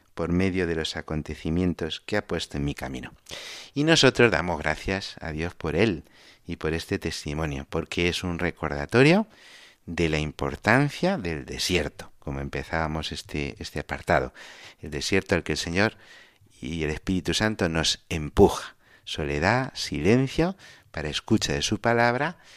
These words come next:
para reconocerle presente entre nosotros y también descubrir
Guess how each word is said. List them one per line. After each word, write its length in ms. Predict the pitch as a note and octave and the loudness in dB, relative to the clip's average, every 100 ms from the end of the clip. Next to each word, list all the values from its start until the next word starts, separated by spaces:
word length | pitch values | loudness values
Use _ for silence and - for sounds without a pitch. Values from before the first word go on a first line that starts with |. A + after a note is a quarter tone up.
| - - | -20 -14
para 200 | D#2+ D2 | -10 -6
reconocerle 880 | D2 - D#2 C#2+ - G2+ F2+ G2+ | -4 -2 0 0 4 4 4 0
presente 480 | - D2+ - E2+ F2 | 0 -2 -4 -4 -4
entre 200 | F2 G#2+ | -4 -4
nosotros 460 | A#2+ B2 A#2 D#3 - | -2 -2 0 0 -2
y 80 | G#2+ | -2
también 420 | A2 F#2 E2+ A2 - - - - | 2 4 2 0 -12 -20 -20 -12
descubrir 680 | - E2+ - F2+ E2+ E2+ F2 | -6 -6 0 2 4 2 0